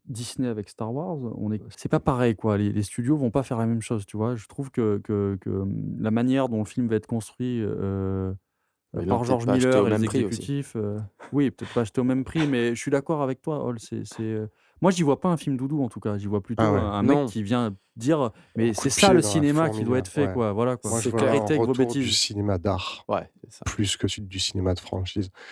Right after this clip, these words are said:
Speaker 3: À la relecture, le film parle d'un monde aux problèmes environnementaux.
Speaker 1: Mais ouais, on a, on a, on a des, des problématiques qui
Speaker 2: Il
Speaker 1: sont
Speaker 2: en,
Speaker 1: ancrées dans,
Speaker 2: il,
Speaker 1: dans,
Speaker 2: il en
Speaker 1: dans le
Speaker 2: parlait déjà à
Speaker 1: contemporain,
Speaker 2: l'époque,
Speaker 1: quoi.
Speaker 3: Ouais.
Speaker 2: puisqu'on était dans un univers post-apo,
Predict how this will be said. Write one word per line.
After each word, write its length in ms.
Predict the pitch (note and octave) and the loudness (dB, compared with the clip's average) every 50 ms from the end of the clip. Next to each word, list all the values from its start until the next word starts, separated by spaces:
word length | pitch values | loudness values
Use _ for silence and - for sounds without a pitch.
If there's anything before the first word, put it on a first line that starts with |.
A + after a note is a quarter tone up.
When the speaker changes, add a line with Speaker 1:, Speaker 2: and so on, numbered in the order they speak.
| - _ - | -20 _ -6
Speaker 3:
À 20 | |
la 80 | G#2 F#2 | -4 -2
relecture, 480 | G2 B2+ B2 G#2 - - - - B2+ A2 | 0 0 -2 -2 -6 -10 -12 -10 -8 -8
le 160 | G#2 A#2 A#2 | -6 -6 -6
film 300 | A2 - D#3 D3+ C3+ A#2+ | -6 -2 0 0 0 0
parle 280 | - B2+ A2 G#2+ A2 | 0 0 0 0 0
d'un 140 | G#2+ A#2 A2+ | -2 -2 -2
monde 460 | G#2+ A2 A#2 B2+ D3 D#3+ D#3+ A2 F2+ - _ | -2 0 0 0 0 0 -2 -6 -8 -14 _
aux 80 | - G#2+ | -10 -10
problèmes 540 | - _ - - G#2+ G#2+ A2+ A2 G#2 G#2 G#2 _ _ _ _ - | -10 _ -2 -2 0 0 0 -2 -4 -6 -10 _ _ _ _ -10
environnementaux. 800 | G#2+ G#2+ G#2 G2 G2+ G2 G2 F#2+ G2 F#2+ F#2+ F#2 - C3+ D3 _ _ _ F#2+ F#2+ F#2+ F#2 | -8 -6 -4 -4 -4 -4 -4 -4 -4 -6 -6 -6 -8 -8 -8 _ _ _ -18 -16 -14 -12
Speaker 1:
Mais 60 | G2 | -12
ouais, 100 | G#2 A#2+ B2+ | -10 -10 -8
on 100 | A#2 G2 | -8 -8
a, 40 | G2 | -6
on 120 | G2 G#2+ A2+ | -4 -4 -2
a, 100 | A#2+ B2 | -2 -2
on 160 | A2+ A2 A2 | -4 -4 -4
a 80 | B2+ | -4
des, 220 | C3 B2 A#2 A2 G2+ | -4 -4 -4 -4 -4
des 80 | G#2 | -6
problématiques 540 | F#2+ - - A2 G2+ G#2 G2+ F#2 - - - _ | -8 -6 -6 -4 -4 -4 -6 -8 -8 -20 -20 _
qui 100 | - - | -14 -8
Speaker 2:
Il 120 | - D3 B2 | -6 -2 -2
Speaker 1:
sont 60 | B2+ | 0
Speaker 2:
en, 160 | B2+ B2 C#3 | 0 0 0
Speaker 1:
ancrées 320 | C#3 C3+ - - F3 F3+ D3+ | -2 -2 0 2 4 4 4
dans, 80 | C#3+ | 6
Speaker 2:
il, 180 | C3+ B2+ A#2+ B2+ | 4 4 2 2
Speaker 1:
dans, 100 | A#2 B2 | 4 4
Speaker 2:
il 100 | A#2+ B2 | 4 6
en 60 | B2 | 4
Speaker 1:
dans 60 | A#2 | 4
le 60 | A#2 | 4
Speaker 2:
parlait 160 | A#2 A2+ A2+ B2+ | 4 4 2 2
déjà 300 | A2+ A2+ B2 B2+ C3 B2 | 4 2 4 4 4 4
à 20 | |
Speaker 1:
contemporain, 80 | C3+ - | 4 2
Speaker 2:
l'époque, 160 | D3 F#3 C#3+ | 2 2 0
Speaker 1:
quoi. 320 | A2 G#2+ G#2+ _ _ - G#2+ | 0 -2 -6 _ _ -4 -4
Speaker 3:
Ouais. 80 | F#2 | -4
Speaker 2:
puisqu'on 240 | E2+ - G2 G2 G2+ | -2 -2 -4 -2 -2
était 220 | G2+ G2+ - A#2+ | -2 -2 -2 -2
dans 240 | A2 G#2+ G#2 G2+ G2+ | -2 -2 -2 -2 -2
un 80 | G2 G2 | -2 -2
univers 340 | G2 G2 G#2 G2+ G#2 G2 - | -2 -2 -2 -2 -2 -4 -2
post-apo, 720 | - G#2+ F#2+ - G2+ G2+ - - A2+ A#2+ B2 A#2 G#2 G2+ | -4 -6 -4 -4 -8 -8 -4 -2 0 0 0 0 -2 -6